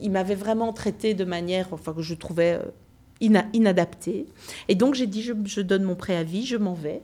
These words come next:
Donc, j'ai dû prester mon préavis. Et entre-temps, j'ai été contactée par Radio vingt et un,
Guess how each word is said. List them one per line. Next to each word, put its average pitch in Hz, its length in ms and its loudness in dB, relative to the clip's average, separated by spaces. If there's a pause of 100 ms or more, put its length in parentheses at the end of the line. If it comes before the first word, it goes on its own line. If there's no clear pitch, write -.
(120)
Donc, 170 100 -16
j'ai 208 140 2
dû 269 160 4
prester 254 520 0
mon 240 140 2
préavis. 185 600 -2 (500)
Et 226 200 4
entre-temps, 269 680 2
j'ai 226 120 0
été 214 180 -2
contactée 208 540 0
par - 680 0
Radio 208 340 2
vingt 190 300 -2
et 180 100 0
un, 214 200 -6